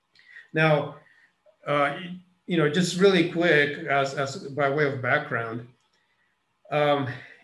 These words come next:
if you take the time to really immerse yourself in the world of the anti-evolution scientists, anti-evolution philosophers,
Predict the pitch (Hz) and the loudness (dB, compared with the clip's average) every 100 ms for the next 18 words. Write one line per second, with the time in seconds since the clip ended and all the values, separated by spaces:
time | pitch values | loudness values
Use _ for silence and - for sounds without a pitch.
0 | _ _ 185 160 156 - 175 175 285 339 | _ _ -8 -6 -6 -4 0 0 2 0
1 | 294 247 202 180 180 156 147 143 147 - | 0 0 0 0 2 4 4 2 -4 -8
2 | 170 151 151 160 185 190 190 185 185 180 | -4 -4 -2 0 2 2 0 0 -2 -6
3 | - _ _ _ _ 151 151 151 202 - | -12 _ _ _ _ -4 0 4 2 2
4 | 180 - 156 147 147 139 139 131 131 139 | -2 0 2 0 0 -2 -2 -2 0 0
5 | 135 135 131 180 - 135 131 120 127 123 | 2 0 -4 -12 -10 -8 -6 -4 -4 -4
6 | 123 151 160 147 139 135 135 160 175 143 | -2 0 2 2 2 -2 -4 -2 -4 -4
7 | 135 123 - 110 120 117 113 127 120 117 | -6 -6 -8 -8 -6 -8 -6 -6 -4 -6
8 | - 123 139 139 127 123 131 143 - 127 | -8 -6 -4 -2 -2 -4 -6 -6 -8 -8
9 | 127 117 113 123 120 139 165 180 - | -6 -6 -6 -8 -6 -2 -2 -6 -14